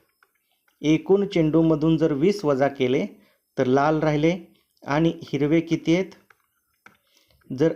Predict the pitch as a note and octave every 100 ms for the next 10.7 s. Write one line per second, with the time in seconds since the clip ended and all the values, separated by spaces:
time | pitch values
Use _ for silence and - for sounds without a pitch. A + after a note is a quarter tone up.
0 | - D3+ - F#3+ F#3+ E3 C#3 D3 D3 C#3
1 | C#3+ F3 - C3+ C#3 F#3+ F#3+ D#3+ C3 C3+
2 | C3 B2 B2+ C3+ B2 A#2 B2+ C3+ C#3 C#3
3 | C#3 F3 - - _ _ _ E3 C#3 G#2+
4 | - - _ C3+ G3 F3+ E3 E3 F#3 G#3+
5 | F#3+ F3+ F3+ B3 C4 B3 F3+ D3+ C3+ -
6 | - _ _ C3 D#3 F3+ - D#3+ - C#3+
7 | F3+ E3+ F3 - D3 C#3 E3+ F3 F3 E3
8 | F3 E3+ E3 F3 B3+ - _ _ _ _
9 | - A#2+ - - E3 E3+ - _ A#2+ B2
10 | A#2 C3 A2 A2+ A2+ A2+ D3+